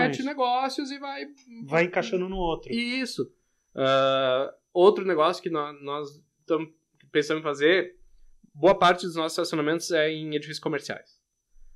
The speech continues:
Speaker 2: Né? Então, cara, todo mundo que mora em edifício comercial, uma hora ou outra vai comprar uma água,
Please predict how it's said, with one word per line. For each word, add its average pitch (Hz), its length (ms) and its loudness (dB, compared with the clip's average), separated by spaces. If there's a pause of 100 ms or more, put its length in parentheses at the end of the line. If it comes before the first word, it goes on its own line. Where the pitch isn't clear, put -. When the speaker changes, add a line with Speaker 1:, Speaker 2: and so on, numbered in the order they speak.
(240)
Speaker 2:
Né? 127 200 -2
Então, 143 460 -2
cara, 220 400 -4 (460)
todo 247 180 -8
mundo 226 200 -6
que 196 100 -10
mora 170 180 -4
em 170 40 -2
edifício 160 460 -6
comercial, 160 500 -2
uma 170 180 -4
hora 156 180 0
ou 127 60 0
outra 147 220 -2
vai 147 120 -2
comprar 131 440 -4
uma 131 200 -4
água, 127 320 -2